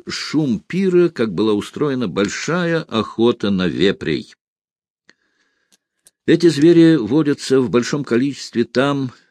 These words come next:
где растут дубы, дающие диким свиньям обильную пищу в виде желудей, а Киев со всех сторон окружали дубравы.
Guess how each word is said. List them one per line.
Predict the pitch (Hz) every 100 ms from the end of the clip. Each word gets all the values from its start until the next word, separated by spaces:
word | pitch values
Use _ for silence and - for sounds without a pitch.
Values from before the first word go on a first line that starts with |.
| -
где | 82 117
растут | 113 110 - 120 98
дубы, | 87 113 110 139 127 -
дающие | 92 98 107 - - 87
диким | 78 104 92 87
свиньям | - 104 107 101 - - _ -
обильную | 95 127 123 120 113
пищу | 113 123 - -
в | 104
виде | 76 110 92 98 90 -
желудей, | 67 73 67 85 113 110 - _ _ _ _ _ _ _ _ _ _ _ _ -
а | - 104 104
Киев | - 190 190 123
со | 120
всех | - 156
сторон | - 156 190 135 -
окружали | - 71 60 64 55
дубравы. | 57 - - 60 57 53